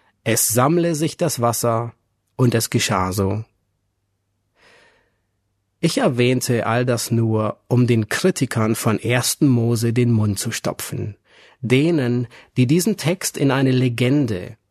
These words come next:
oder einen Mythos verwandeln wollen oder ihm eine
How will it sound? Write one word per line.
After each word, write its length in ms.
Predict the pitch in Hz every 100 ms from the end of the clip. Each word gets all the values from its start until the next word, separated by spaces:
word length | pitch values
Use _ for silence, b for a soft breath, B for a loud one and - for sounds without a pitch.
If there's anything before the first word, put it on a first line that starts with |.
| _ _
oder 240 | 127 127
einen 320 | 123 123 113
Mythos 480 | 120 180 185 - 110
verwandeln 640 | - 127 110 120 123 117 107
wollen 480 | 101 98 95 98 - B B -
oder 240 | 143 143
ihm 180 | 143 139
eine 300 | 127 131